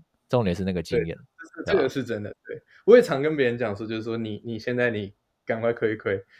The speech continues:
Speaker 2: 你等到你之，之后你本金大的时候，你亏了之后一定很不舒服。对，就像是
Speaker 1: 对啊，真的，你本金真的大，你再亏钱，那就不，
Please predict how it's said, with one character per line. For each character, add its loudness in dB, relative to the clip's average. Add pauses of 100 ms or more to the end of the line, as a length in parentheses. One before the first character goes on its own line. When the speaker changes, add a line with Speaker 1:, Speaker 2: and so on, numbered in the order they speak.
(120)
Speaker 2:
你 -2
等 2
到 4
你 -4
之， -18
之 -6
后 2
你 -2
本 -6
金 -8
大 2
的 -2
时 -4
候， -4
你 -6
亏 -6
了 -2
之 -6
后 -4
一 -8
定 -18
很 -16
不 -12
舒 -14
服。 -20 (460)
对， 2
就 4
像 10
是 4
Speaker 1:
对 4
啊， 2
真 2
的， 2
你 0
本 0
金 -2
真 2
的 4
大， 6
你 2
再 4
亏 6
钱， 0
那 2
就 2
不， -4